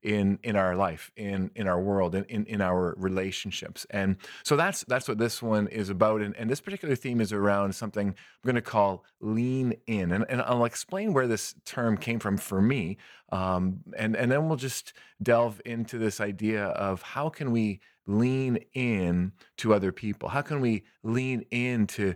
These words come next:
even when relationships are, uh, are a little tricky, maybe there's some turmoil, some, some stress, some angst, maybe s-, there's some hurts. Um, lean in would be a theme that I,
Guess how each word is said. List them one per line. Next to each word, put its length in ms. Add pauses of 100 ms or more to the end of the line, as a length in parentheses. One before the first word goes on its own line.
(360)
even 280
when 200
relationships 880
are, 280
uh, 180 (280)
are 80
a 20
little 180
tricky, 600
maybe 280
there's 220
some 160
turmoil, 520
some, 460 (340)
some 360
stress, 460
some 260
angst, 440
maybe 320
s-, 200
there's 280
some 160
hurts. 560 (340)
Um, 460 (160)
lean 380
in 600 (240)
would 140
be 100
a 60
theme 400
that 120
I, 140